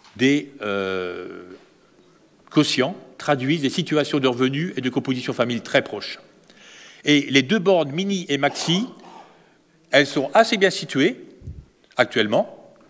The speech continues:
au regard de la sociologie de la ville, en particulier pour les bornes minimum,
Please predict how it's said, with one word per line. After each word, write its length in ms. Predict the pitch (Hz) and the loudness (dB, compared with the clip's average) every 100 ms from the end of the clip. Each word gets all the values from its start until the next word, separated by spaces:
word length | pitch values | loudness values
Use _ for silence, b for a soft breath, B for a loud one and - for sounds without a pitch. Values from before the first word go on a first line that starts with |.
| b b b b b - | b b b b b 4
au 140 | 208 | 6
regard 380 | 196 190 190 180 | 6 4 2 0
de 80 | 147 | 0
la 80 | 147 | -2
sociologie 580 | 156 156 147 143 131 147 | -2 -4 -2 -2 -2 0
de 80 | |
la 100 | 127 | 0
ville, 360 | 110 131 208 247 - b b b | -2 -4 -6 -6 -12 b b b
en 160 | 220 226 | 2 2
particulier 920 | 214 180 190 170 175 160 190 254 - - - _ _ _ _ _ - | 2 0 -2 -4 -4 2 0 0 -8 -20 -20 _ _ _ _ _ -4
pour 220 | 165 156 | 0 2
les 360 | 151 143 139 - - _ _ _ _ - | 2 2 -2 -10 -20 _ _ _ _ -2
bornes 300 | 120 196 180 | 4 4 4
minimum, 500 | 175 160 156 196 | -2 0 0 -2